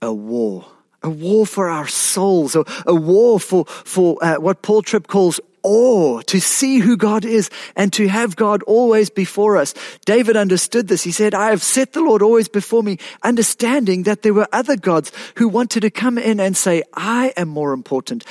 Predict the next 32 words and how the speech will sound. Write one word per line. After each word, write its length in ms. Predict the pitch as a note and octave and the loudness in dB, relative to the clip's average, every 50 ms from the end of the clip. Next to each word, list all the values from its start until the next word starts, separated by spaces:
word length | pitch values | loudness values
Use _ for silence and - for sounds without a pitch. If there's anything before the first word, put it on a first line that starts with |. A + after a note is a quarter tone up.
| - - - _ - | -20 -20 -12 _ -4
I 360 | F3+ G3+ A3+ A#3+ B3+ C4+ B3+ | -2 0 0 0 2 0 0
deserve 480 | F3+ G3+ G3 D#3+ D#3 F3 E3+ E3 C#3+ C3 | 2 0 0 2 2 2 2 2 0 0
your 140 | D3+ D3 | -2 -2
time. 340 | - - - C#3 C#3 C3+ A#2 - | -2 -4 -6 -6 -6 -6 -4 -4
I 240 | - A3+ B3+ C#4+ C4+ | -2 0 0 0 0
deserve 460 | G3+ A3 G3+ - F3 F3 E3+ D#3+ - | 0 0 0 0 2 0 0 0 0
your 220 | D#3 D#3 D3 C#3 - | 0 0 0 0 -2
energy." 500 | D3 D3+ D3+ D3+ D3 - - C#3 C3+ - - - - - - _ - | -2 -2 -2 -2 -4 -4 -4 -6 -6 -8 -10 -18 -18 -20 -18 _ -6
And 220 | D#3 D#3 D3 C#3 | -4 -4 -4 -2
David 400 | - D#3+ D3+ D#3 C#3+ D3 C#3+ A#2 | -2 -2 0 0 0 -2 -4 -6
says, 320 | - - C#3 B2+ A#2+ - B2 | -6 -6 -4 -6 -6 -6 -10
"No, 420 | B2 B2+ B2+ B2+ B2 A#2 A#2 A2+ - - | -12 -10 -8 -8 -6 -6 -8 -10 -8 -6
I 240 | C3+ C#3+ D3 C#3+ C3+ | -4 -2 -2 -2 -2
have 220 | C3 - - A2+ | -4 -8 -12 -10
set 340 | - - - - C#3+ - _ - | -8 -6 -4 -4 -4 -4 _ -8
the 120 | C#3 B2+ | -6 -4
Lord 520 | C3 C3+ D3 D3+ D#3+ E3 D3+ C3 A#2 - - - - - - - _ - | -2 0 2 2 4 4 2 2 0 -2 -8 -18 -18 -20 -20 -10 _ 0
always 480 | F3+ F3+ F3+ D#3+ D3+ D3 C#3 C#3 C3 | 2 2 2 2 2 2 0 0 -2
before 400 | - - C3+ - - - D3 C#3+ | -4 -8 -8 -8 -6 -6 -6 -6
me. 180 | C3+ B2+ B2+ A#2+ - - - - _ | -4 -6 -6 -8 -10 -14 -20 -20 _
He 400 | - - - G3 A3+ A#3+ A#3 A3+ | -20 -8 -2 0 2 2 2 2
is 240 | E3 D#3+ E3+ D3 - | 0 0 -2 -2 -4
my 200 | C#3 C3 C3+ C3 | -6 -6 -6 -6
portion. 480 | - - D3+ C3+ A#2+ - - A#2+ A2 | -6 -4 -2 -2 -2 -4 -8 -12 -14
He 320 | - - - - A#3 A3+ A3+ | -14 -10 -6 -4 -2 -2 -2
is 240 | - F3+ E3+ - C#3 | 0 0 -2 -2 -2
my 200 | C3 C3+ B2+ B2+ | -6 -6 -6 -6
cup. 280 | - D3 B2 - _ - - - - - | -6 -6 -6 -6 _ -16 -20 -20 -18 -8
He 240 | - A3 A#3+ B3 | -2 0 2 2
is 140 | A#3 A3 E3+ | 2 0 0
the 100 | - E3+ | 0 -4
one 360 | D3 C#3+ C#3+ C3 B2 B2 - | -2 -2 -2 -2 -4 -6 -10